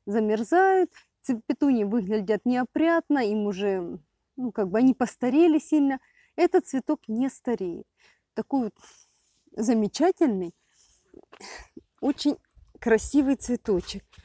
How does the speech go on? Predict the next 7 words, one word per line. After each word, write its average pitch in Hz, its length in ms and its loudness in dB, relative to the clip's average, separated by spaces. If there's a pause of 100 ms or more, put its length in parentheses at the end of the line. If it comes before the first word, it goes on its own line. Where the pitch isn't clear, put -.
(500)
Вот 330 220 2
это 359 180 6
все 349 220 4
я 285 220 8
перемешиваю 359 1080 6 (160)
в 277 60 6
ямочке. 277 680 2